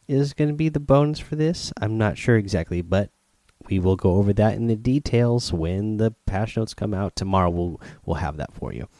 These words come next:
Uh, let's see here. Some other news. We got the Pro-Am Wave five today. So some more teams that were announced. Loser Fruit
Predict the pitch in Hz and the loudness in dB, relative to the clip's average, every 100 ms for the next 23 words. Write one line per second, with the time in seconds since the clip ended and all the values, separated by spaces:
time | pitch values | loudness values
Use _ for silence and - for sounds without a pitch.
0 | _ _ - - - - - _ _ 139 | _ _ -18 -18 -20 -20 -20 _ _ -6
1 | 101 104 - 104 98 90 - - 107 - | -2 -2 -2 -2 0 0 -4 -6 -4 0
2 | 107 98 98 135 180 110 95 95 95 - | 0 2 2 2 2 -2 -2 -4 -4 -2
3 | 107 98 95 92 95 92 - - _ - | -2 0 -2 -2 -2 -4 -12 -20 _ -6
4 | - 117 - 104 104 104 101 104 101 - | 2 2 0 -4 0 0 0 -2 -4 -12
5 | - 85 98 110 110 - - - 101 104 | -6 -2 0 0 -2 -6 -6 0 2 2
6 | 110 117 131 160 208 - - - - 113 | 2 2 2 0 -2 -6 -12 -10 -4 -2
7 | 139 175 220 - - 90 92 - 107 101 | 0 0 -2 0 4 4 2 0 -2 2
8 | 110 104 - 120 113 104 95 85 101 123 | 2 0 -2 -2 0 0 0 -2 -2 -2
9 | 147 - - - - - 92 113 120 117 | -2 -6 -12 -16 -20 -12 4 8 8 6
10 | - - 143 233 - | 2 2 2 2 -6